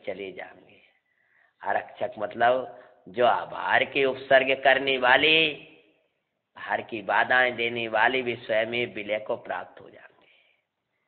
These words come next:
अतः अपने चैतन्य प्रभु को मत छोड़ना, पंच परमेष्टि को मत छोड़ना। और माँ सती चंदनवाला ने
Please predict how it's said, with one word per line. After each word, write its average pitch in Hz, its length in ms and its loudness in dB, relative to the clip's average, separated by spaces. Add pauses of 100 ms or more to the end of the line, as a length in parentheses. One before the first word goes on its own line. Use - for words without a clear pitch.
(360)
अतः 117 640 2 (760)
अपने 170 760 4 (1000)
चैतन्य 120 560 -2
प्रभु 107 340 -10
को 104 320 -4
मत 101 280 -8
छोड़ना, 98 580 -8 (880)
पंच 113 280 -4
परमेष्टि 101 640 -6
को 107 180 -10
मत 92 340 -14
छोड़ना। 87 380 -18 (1600)
और 90 340 -4 (300)
माँ 139 320 6
सती 135 320 -4
चंदनवाला 127 680 4
ने 151 500 -4